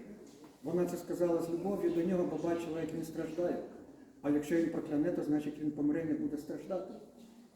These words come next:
І Йов відповів: «Ти говориш як нерозумна. Як я буду від Бога трим-, отри-, дякувати і отримувати добре, а не буду злого? Нехай буде благословенне Господнє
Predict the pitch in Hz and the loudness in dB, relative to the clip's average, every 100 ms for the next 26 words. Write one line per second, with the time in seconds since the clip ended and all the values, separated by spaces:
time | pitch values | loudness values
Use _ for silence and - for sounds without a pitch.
0 | - - 151 165 196 190 196 196 185 202 | -20 -8 0 4 6 4 2 0 2 4
1 | 202 - - 165 180 185 180 185 190 190 | 2 0 -2 0 2 2 2 0 0 0
2 | 196 214 185 143 - - - - - 170 | 2 2 4 2 0 -8 -16 -20 -2 2
3 | 190 - 143 151 170 180 180 185 180 180 | 2 2 2 2 4 4 2 2 -2 0
4 | 180 180 170 - - 185 180 175 - - | -2 -2 -4 -4 0 4 6 6 2 -8
5 | - - - 143 185 208 190 190 180 - | -14 -12 -6 6 6 6 0 -2 -2 4
6 | 175 190 202 190 185 180 - - - - | 4 4 2 4 2 2 2 -2 -10 0
7 | 180 180 180 196 - - 147 156 175 185 | 2 4 2 -2 -6 -4 -2 0 0 0
8 | 180 190 220 208 - - - - - - | 0 0 0 0 -4 -10 -16 -20 -12 -10
9 | - - 147 226 220 202 165 170 170 170 | -10 -4 -2 2 2 2 2 0 0 0
10 | 202 185 - - 185 170 160 | 0 -2 -4 -6 -6 -4 -4